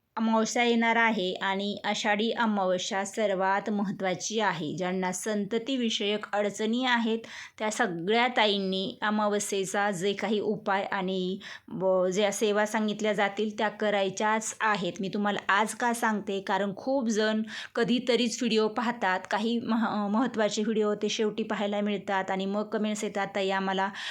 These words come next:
माहीत झालं नाही, मग आता हे आम्ही कधी करावं?" म्हणून सांगते. कारण आषाढी अमावस्येला दीपपूजन केलं जातं. आपल्या कुळाचा उद्धार होण्यासाठी आपण म्हणत असतो की, "वंशाचा दिवा."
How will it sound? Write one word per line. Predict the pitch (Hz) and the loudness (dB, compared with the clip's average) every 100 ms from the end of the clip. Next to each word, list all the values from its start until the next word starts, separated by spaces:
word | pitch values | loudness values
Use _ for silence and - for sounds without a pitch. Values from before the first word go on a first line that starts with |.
| - | -8
माहीत | 202 208 196 | -4 -2 0
झालं | 170 226 196 | 0 2 2
नाही, | 185 185 185 | 2 0 0
मग | 190 | 0
आता | 180 185 | 0 0
हे | 185 202 | 0 0
आम्ही | 196 196 | 0 -2
कधी | 202 180 | -2 0
करावं?" | 220 226 208 175 180 | 0 2 2 2 0
म्हणून | 190 196 220 | 0 0 0
सांगते. | 226 214 190 170 190 220 - _ _ - | 0 0 -2 -2 -4 -4 -10 _ _ -2
कारण | 240 262 254 254 | 0 0 0 0
आषाढी | 233 254 269 269 | 0 2 2 4
अमावस्येला | 277 262 233 226 233 233 220 185 175 214 - _ _ _ _ | 2 4 2 2 2 2 0 2 -2 -6 -12 _ _ _ _
दीपपूजन | 202 233 269 277 - 233 196 226 | -2 0 0 0 2 2 4 2
केलं | 226 214 202 | 2 2 2
जातं. | 220 214 180 - 151 | 2 2 0 -4 -6
आपल्या | - 190 220 | -6 -2 -2
कुळाचा | 214 214 214 214 226 | 0 2 2 2 0
उद्धार | 208 180 240 254 | 0 0 -2 0
होण्यासाठी | 233 233 226 220 202 - 196 | 2 2 2 0 -2 -2 -4
आपण | - 202 202 | -4 -4 -4
म्हणत | 190 196 220 | -2 -2 -2
असतो | 226 208 208 | -2 -4 -4
की, | 202 233 | -6 -4
"वंशाचा | 220 208 202 202 185 202 | -2 -2 -2 -4 -2 -2
दिवा." | 180 220 160 | 0 0 0